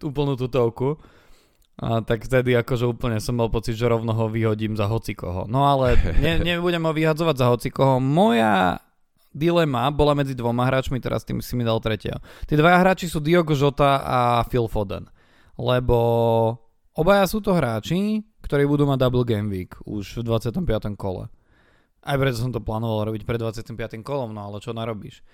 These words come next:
Speaker 1: A teraz, že <clears throat>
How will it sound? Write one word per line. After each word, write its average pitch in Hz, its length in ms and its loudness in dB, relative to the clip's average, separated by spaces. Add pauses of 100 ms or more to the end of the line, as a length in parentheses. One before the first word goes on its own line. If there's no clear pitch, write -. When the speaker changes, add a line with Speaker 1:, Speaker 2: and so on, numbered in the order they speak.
(600)
Speaker 1:
A - 120 -10
teraz, 135 360 -2
že 107 400 -6 (240)
<clears throat> 196 600 0